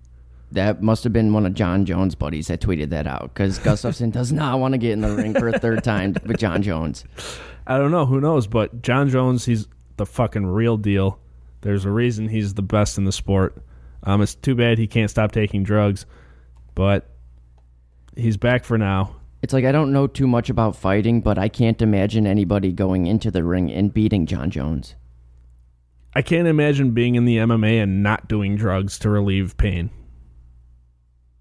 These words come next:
Speaker 1: Right.
Speaker 2: And just numb everything.
Speaker 1: True. True,
Speaker 2: But,
Speaker 1: true, true, true.
Speaker 2: uh, Jones knocked out Gustafsson in the third with a T K O. Fucking bop bop. Got him on his stomach, got on top of his back, and threw fucking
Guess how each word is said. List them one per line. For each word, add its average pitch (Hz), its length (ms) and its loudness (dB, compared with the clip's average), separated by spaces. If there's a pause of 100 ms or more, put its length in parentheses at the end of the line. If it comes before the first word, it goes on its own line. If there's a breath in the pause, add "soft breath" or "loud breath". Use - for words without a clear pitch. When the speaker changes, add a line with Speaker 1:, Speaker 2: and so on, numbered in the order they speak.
(240)
Speaker 1:
Right. 98 420 -2 (640)
Speaker 2:
And 110 140 -2
just 104 180 -2
numb 101 320 0
everything. 69 420 -8 (300)
Speaker 1:
True. 110 280 2 (880)
True, 104 180 2
Speaker 2:
But, 78 120 2
Speaker 1:
true, 92 120 4
true, 87 180 -4
true. 73 260 -2 (200)
Speaker 2:
uh, 113 280 0
Jones 139 420 0
knocked 127 280 2
out 120 260 0
Gustafsson 110 680 0
in 110 120 0
the 104 80 2
third 113 400 0 (200 soft breath)
with 131 140 2
a 139 60 2
T 127 200 0
K 101 280 -2
O. 101 240 0 (220 loud breath)
Fucking 107 480 -2
bop 113 220 -2
bop. 110 300 0 (300 loud breath)
Got 131 160 2
him 131 80 4
on 123 120 2
his 113 100 0
stomach, 139 400 0 (320)
got 117 200 2
on 113 140 0
top 107 240 0
of 110 80 -2
his 107 100 0
back, 107 420 0 (420 soft breath)
and - 160 -10
threw 120 200 2
fucking 104 540 -2